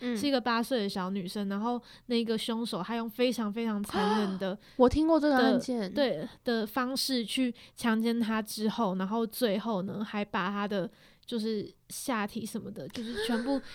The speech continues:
Speaker 2: 肠子什么都拉出来。
Speaker 1: <laughs> 好可怕。
Speaker 2: 对，这个案件呢，它其实是在二零零八年的时候在韩国发生的一个强奸案。那，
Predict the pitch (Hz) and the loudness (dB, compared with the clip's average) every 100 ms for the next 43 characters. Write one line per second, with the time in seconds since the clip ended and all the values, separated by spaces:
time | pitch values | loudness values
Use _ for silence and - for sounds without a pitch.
0 | - - 233 220 247 233 202 214 196 214 | -10 -2 0 0 -4 -6 -4 -4 -4 -2
1 | 220 202 226 427 427 415 453 440 415 427 | 0 0 4 4 6 4 2 0 -2 -2
2 | 453 427 466 254 143 - - - 370 415 | -2 -4 4 4 4 -4 -12 4 8 10
3 | 349 330 311 277 294 233 226 262 262 214 | 10 8 4 4 6 6 8 6 8 8
4 | 208 214 240 247 262 233 202 196 190 190 | 10 8 6 6 10 10 10 8 4 2
5 | 202 226 208 214 202 185 185 - 196 202 | 4 8 8 8 8 8 6 2 4 6
6 | 208 226 214 214 311 - 214 202 214 196 | 8 8 8 6 0 2 6 8 8 8
7 | 214 202 208 202 190 196 185 202 190 - | 6 6 6 6 6 6 8 8 8 8
8 | 196 202 220 202 208 233 147 277 | 6 8 6 6 6 4 6 4